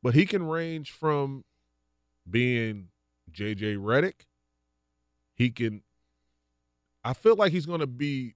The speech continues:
better than a Trajan Langdon was. Like, I see, I hear those comparisons, but he can put the ball on the floor and create,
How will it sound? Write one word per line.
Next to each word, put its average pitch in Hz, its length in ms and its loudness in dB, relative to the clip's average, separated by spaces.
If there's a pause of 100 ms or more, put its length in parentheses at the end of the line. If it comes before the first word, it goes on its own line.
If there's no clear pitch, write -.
better 135 400 0
than 120 160 -8
a 107 80 -12
Trajan 107 480 -8
Langdon 101 400 -14
was. 85 260 -16
Like, 92 140 -14
I 110 60 -4
see, 147 320 -6
I 117 80 0
hear 143 180 2
those 135 220 0
comparisons, 131 720 -6 (340)
but 120 200 0 (520)
he 180 140 4
can 170 160 -4
put - 180 4
the 127 80 0
ball 135 380 4
on 117 80 -4
the 101 80 -8
floor 131 320 0
and 101 80 -6
create, 110 460 0